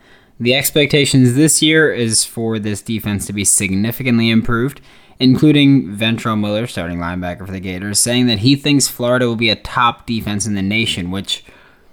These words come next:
would be pretty awesome. <laughs> Um, it's something that we, we're kind of used to doing as Gators, but it, it, last year was just like, I, I can't comprehend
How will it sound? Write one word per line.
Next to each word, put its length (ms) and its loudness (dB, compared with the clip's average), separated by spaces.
would 580 4
be 380 4
pretty 480 6
awesome. 680 0
<laughs> 240 2
Um, 420 4
it's 220 2
something 280 4
that 240 2
we, 260 4
we're 240 2
kind 340 2
of 260 -2
used 880 -2
to 80 -2
doing 500 4
as 300 2
Gators, 540 4
but 500 0
it, 240 -14
it, 400 -8
last 500 0
year 240 -2
was 200 -4
just 240 -2
like, 360 -8
I, 280 -4
I 160 0
can't 360 -4
comprehend 800 -4